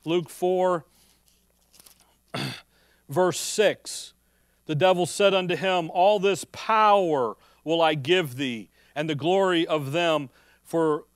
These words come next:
that is delivered unto me, and to whomsoever I will, I give it.'" That's the idea of the power. It would be like our legislature. They have the power to do something. But then you have the might.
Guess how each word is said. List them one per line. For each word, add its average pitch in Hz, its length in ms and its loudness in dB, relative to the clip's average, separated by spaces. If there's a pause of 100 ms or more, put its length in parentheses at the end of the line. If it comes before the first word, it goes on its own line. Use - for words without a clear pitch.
(220)
that 170 300 2
is 143 200 -4
delivered 202 680 2
unto 202 320 -2
me, 156 200 -4
and 147 120 -6
to 147 80 -6
whomsoever 170 560 -2
I 160 180 4
will, 165 320 0
I 151 160 0
give 147 300 -6
it.'" 131 120 -8
That's 214 220 -8
the 247 100 -8
idea 208 340 -6
of 170 120 -14
the 147 80 -10
power. 143 540 -2 (420)
It 202 100 -2
would 208 140 -2
be 269 140 -10
like 240 260 0
our 202 420 0
legislature. 151 1080 -6 (840)
They 202 160 -4
have 202 240 0
the 170 100 -4
power 190 760 0 (220)
to 170 100 -4
do 185 340 0
something. 123 560 -10 (580)
But 185 220 -4
then 294 260 -2
you 277 120 -8
have 202 260 -2
the 202 80 -4
might. 196 640 -6